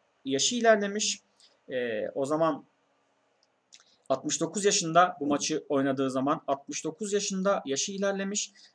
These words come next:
E, tek gözü görmüyor. Kolu sakat. Sonuçta turnuvadan birkaç gün önce kırmış kolunu merdivenden düşüp. E, ona rağmen muazzam bir, e, maç oynuyor. Böyle çok maç var Vaskov'un. Bunları göstereceğim.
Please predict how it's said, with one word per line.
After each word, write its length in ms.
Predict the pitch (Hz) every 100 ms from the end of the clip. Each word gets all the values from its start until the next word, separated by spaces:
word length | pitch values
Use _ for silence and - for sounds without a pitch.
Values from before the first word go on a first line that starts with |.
| -
E, 240 | 139 127 127
tek 220 | 185 185
gözü 220 | 202 202
görmüyor. 580 | 208 208 202 208 208 - _
Kolu 220 | 165 175
sakat. 500 | 190 208 202 196 - - _
Sonuçta 480 | - 151 147 180 165 - _ -
turnuvadan 460 | 165 175 185 190
birkaç 280 | 180 220 220
gün 80 | 190
önce 200 | 151 143
kırmış 420 | - 127 120 - - _
kolunu 480 | 131 117 127 202 123 _ _ 135
merdivenden 600 | 127 123 123 120 120 117
düşüp. 220 | - - - _ _ -
E, 120 | 127
ona 260 | 156 202 226
rağmen 440 | 185 185 220 220
muazzam 520 | 185 190 185 220 208
bir, 320 | 202 196 - - 151
e, 400 | 143 139 139 143
maç 260 | 185 180
oynuyor. 460 | 156 117 120 165 254 _ _
Böyle 280 | 147 170 190
çok 220 | - -
maç 220 | 156 -
var 180 | 127 127 - 131
Vaskov'un. 600 | 127 - - 135 180 160
Bunları 280 | 165 165
göstereceğim. 580 | 160 165 - 170 139 135